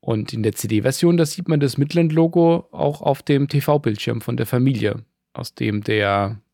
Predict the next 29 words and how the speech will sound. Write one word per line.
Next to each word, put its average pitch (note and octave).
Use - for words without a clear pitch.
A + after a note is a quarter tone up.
Berater A2
ja G2
rausspringt. G#2
Aber A#2
die A2
Midland, A2
die G2+
gab's -
nicht -
mehr G#2
sehr G#2+
lange G2+
danach. F#2+
Die A2
wurde G#2
dann F#2+
ja G2+
geschluckt. -
<laughs> -
Lag A#2+
aber, A2+
glaub A#2
ich, A#2
nicht A#2
am G#2
Spiel. -
Ich -
weiß -
nicht. -